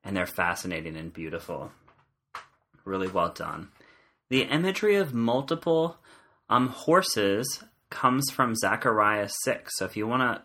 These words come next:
take a field trip to the Old Testament, flip back over to Zechariah six, one through five, and, um, y-, and a cross-reference there is Zechariah one,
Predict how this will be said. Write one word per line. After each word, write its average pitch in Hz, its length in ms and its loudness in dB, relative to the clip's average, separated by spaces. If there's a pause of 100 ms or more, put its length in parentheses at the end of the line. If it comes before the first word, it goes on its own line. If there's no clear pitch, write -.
take - 220 -6
a 113 60 -2
field 127 380 2
trip 127 220 -2
to 107 80 -2
the 101 100 0
Old 104 260 0
Testament, 90 640 -4 (420)
flip 147 180 0
back 151 220 2
over 123 240 4
to 113 100 2
Zechariah 95 600 0 (160)
six, - 340 -4
one 101 220 -2
through 101 180 -4
five, 92 680 -2 (640)
and, 104 180 -2
um, 98 380 2 (340)
y-, 110 240 -12
and 110 200 0
a 87 240 0
cross-reference 113 760 4
there 95 140 2
is 92 100 0
Zechariah 98 500 4
one, 92 600 2